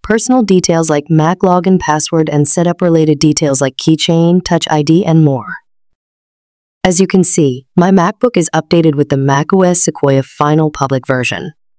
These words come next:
Continue, go to Apple logo from the top menu and check under the About This Mac option. My MacBook installed Mac O S Sequoia final public version. That's it.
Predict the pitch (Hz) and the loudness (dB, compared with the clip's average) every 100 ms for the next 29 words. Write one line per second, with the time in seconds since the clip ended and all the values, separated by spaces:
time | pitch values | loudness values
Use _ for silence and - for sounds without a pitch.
0 | _ _ _ _ _ _ _ _ _ - | _ _ _ _ _ _ _ _ _ 0
1 | 240 226 233 240 247 247 - 202 233 165 | 0 4 4 4 2 -2 0 0 0 -4
2 | 175 165 156 151 151 156 165 147 143 175 | -2 0 2 2 0 0 0 -2 -2 -4
3 | 185 180 185 185 143 147 - 175 175 185 | 0 2 4 2 0 -2 -2 -4 -2 0
4 | 180 165 156 147 160 160 160 - 151 151 | 2 2 2 2 -2 0 -2 0 -4 -2
5 | 147 139 - 135 147 _ _ _ 214 214 | -4 -2 -4 -4 -6 _ _ _ 2 4
6 | 208 254 - 180 170 170 170 - 180 170 | 2 0 0 -2 0 0 0 0 -2 0
7 | 165 160 156 160 156 - 151 - 175 170 | 0 0 0 0 0 -4 -4 0 2 2
8 | 160 - 180 175 160 160 156 151 139 127 | 0 -2 2 0 0 0 0 -2 -6 -4
9 | 123 131 135 _ _ _ _ _ _ _ | -4 -6 -8 _ _ _ _ _ _ _
10 | - 196 185 143 127 | -2 -2 0 -2 -4